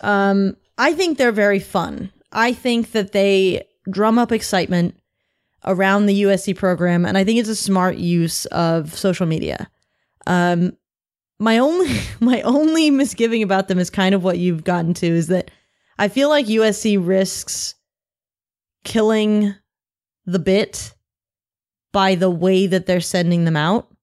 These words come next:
And I'm gonna blame Lincoln Riley specifically for this, because I had sort of had it in the back of my mind that, okay, so we've been getting the U S C football account tweeting it.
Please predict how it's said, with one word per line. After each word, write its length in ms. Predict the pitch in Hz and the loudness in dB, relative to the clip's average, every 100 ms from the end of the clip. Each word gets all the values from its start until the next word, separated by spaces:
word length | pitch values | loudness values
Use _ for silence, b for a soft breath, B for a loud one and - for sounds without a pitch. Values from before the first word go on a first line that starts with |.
| _ _ _ _ _ _ - | _ _ _ _ _ _ -2
And 600 | 208 202 202 202 196 - _ _ _ _ _ - | 2 2 4 4 2 0 _ _ _ _ _ -6
I'm 160 | 214 247 | 0 2
gonna 180 | 294 294 | 2 2
blame 800 | 196 185 196 202 208 208 208 196 | 0 2 4 4 4 4 2 0
Lincoln 340 | 202 208 196 | 0 0 2
Riley 320 | 185 185 190 196 | 2 2 2 0
specifically 800 | - 185 170 - 185 214 226 220 | -4 -6 -6 -2 -2 0 0 -2
for 160 | 233 | 0
this, 440 | 226 240 247 - - _ _ _ _ _ | 0 0 -4 -10 -14 _ _ _ _ _
because 520 | 214 208 220 208 202 180 | -6 0 2 2 2 -2
I 260 | - 220 | -2 0
had 160 | 262 233 | 0 0
sort 160 | 262 208 | -2 -2
of 60 | |
had 160 | 202 196 | 0 0
it 100 | 185 | 2
in 120 | 190 | 0
the 60 | 175 | 2
back 180 | 185 180 | 0 0
of 80 | |
my 100 | 185 | 0
mind 360 | 175 175 175 175 | 0 2 2 2
that, 120 | 170 - | 0 0
okay, 340 | 190 202 175 | -2 0 -2
so 160 | 165 190 | -2 0
we've 140 | 202 | 0
been 120 | 190 | 0
getting 500 | 190 202 208 202 202 202 | 0 2 2 2 0 -2
the 140 | 190 185 | -2 0
U 140 | 196 | 0
S 120 | 185 | 0
C 80 | - | -4
football 300 | 170 233 226 | -6 -2 0
account 500 | 220 214 196 185 - | 0 2 2 0 -6
tweeting 380 | - 208 190 185 | -2 0 2 2
it. 240 | 185 180 | 2 0